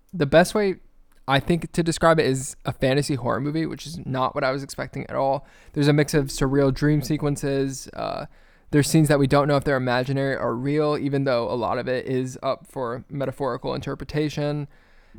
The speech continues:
as well as just the idea of a haunted house. It's a very scary, not even in the fact that it's, like, dark and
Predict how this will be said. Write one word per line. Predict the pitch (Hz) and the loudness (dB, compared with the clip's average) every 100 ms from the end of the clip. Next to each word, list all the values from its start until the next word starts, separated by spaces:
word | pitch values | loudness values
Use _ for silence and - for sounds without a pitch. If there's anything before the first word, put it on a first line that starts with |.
| - | 0
as | 165 170 | 4 6
well | 226 285 | 8 6
as | |
just | 262 247 - | 4 0 4
the | 196 - - - - - | 4 4 -14 -20 -4 2
idea | 151 165 185 | 4 6 4
of | |
a | 139 | 4
haunted | 120 135 143 | 2 2 2
house. | 123 117 135 165 | 0 2 2 0
It's | 151 143 | -4 -4
a | |
very | 127 147 180 | 0 2 2
scary, | - - 135 139 143 143 - - _ _ - - _ - | 0 0 0 2 0 -4 -10 -20 _ _ -20 -20 _ 4
not | 170 | 8
even | 240 240 208 | 8 8 6
in | 165 | 4
the | |
fact | 147 156 147 - | 4 2 2 2
that | 131 120 | 2 0
it's, | 131 | -2
like, | 123 127 - | -2 -2 4
dark | 143 131 131 131 | 6 6 4 0
and | 101 101 98 - | -4 -4 -8 -12